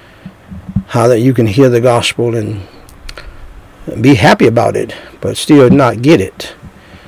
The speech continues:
And, uh, so forth. And that, that's where I believe my wife is. And she's right here helping in the ministry. Uh, she may not want to.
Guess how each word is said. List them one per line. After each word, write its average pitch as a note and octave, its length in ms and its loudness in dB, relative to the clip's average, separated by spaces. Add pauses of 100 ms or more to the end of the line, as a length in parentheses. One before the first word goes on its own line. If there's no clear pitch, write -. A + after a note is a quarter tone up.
(920)
And, A2+ 420 -6
uh, A2+ 140 -4
so - 260 -2
forth. A2 340 -6
And A#2 160 -6
that, A2+ 120 -6
that's A#2+ 240 -2
where A#2+ 100 0
I A#2 60 0
believe A2+ 200 -2
my A#2 140 -2
wife C3 380 0
is. A#2 400 -6 (1080)
And A#2+ 100 -4
she's D#3+ 180 4
right D#3 200 4
here D3 320 0 (140)
helping C3+ 280 0
in C3 60 2
the C3+ 80 2
ministry. C#3 500 -2 (1900)
Uh, D3 260 -10
she C#3 180 0
may B2 200 6
not A2 280 0
want A#2+ 320 0
to. C#3 220 -2